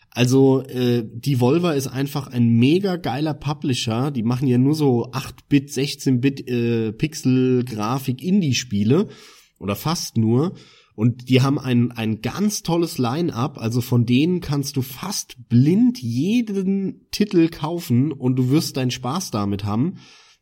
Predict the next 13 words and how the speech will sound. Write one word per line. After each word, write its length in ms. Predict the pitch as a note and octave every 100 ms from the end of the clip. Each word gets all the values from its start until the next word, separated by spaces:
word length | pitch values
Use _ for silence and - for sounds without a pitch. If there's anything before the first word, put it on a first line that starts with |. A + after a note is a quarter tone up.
| _ -
Häufig 380 | F3 G3+ F3
sehr 180 | - C3+
brutale, 880 | B2+ A#2+ B2 - A#2+ B2+ E3+ E3 D#3
sehr 240 | C3 C#3
schnelle, 480 | B2+ - B2 D3+ F3
sehr 200 | C3+ C#3
direkte 480 | C3 B2 C3 - C#3+
Spiele. 500 | - C#3+ C#3 C3+ C3 - - -
Also 200 | A#2 C3
ich 200 | B2+ -
mag 380 | A#2+ A#2 E3+ -
Devolver 580 | D3 A#2+ C#3 D3 B2
unglaublich. 880 | - F#3+ G#3 A#2 G#2 A2 B2 F3 -